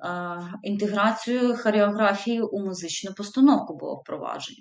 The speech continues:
Це інтеграція руху і танцю до музичного твору задля створення цілісного сценічного образу, реалізація, яким же чином було реалізовано.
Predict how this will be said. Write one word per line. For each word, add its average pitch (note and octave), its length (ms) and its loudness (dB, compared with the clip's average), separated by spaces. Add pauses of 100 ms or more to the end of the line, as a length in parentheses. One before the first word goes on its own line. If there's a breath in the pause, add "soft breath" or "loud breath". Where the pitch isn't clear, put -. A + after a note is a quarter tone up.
Це D#3+ 120 -12
інтеграція B3+ 540 -2
руху C4+ 320 0
і A#3 60 -2
танцю C#4 320 4
до G3 100 -4
музичного G3 480 -4
твору B3+ 340 2
задля F#3+ 260 0
створення G#3+ 440 2
цілісного A3+ 560 -2
сценічного G3+ 600 -6
образу, D3+ 540 -2
реалізація, G3+ 840 -2
яким G#3 280 -6
же - 120 0
чином A#3+ 400 0
було F3+ 200 -2
реалізовано. F#3+ 640 -2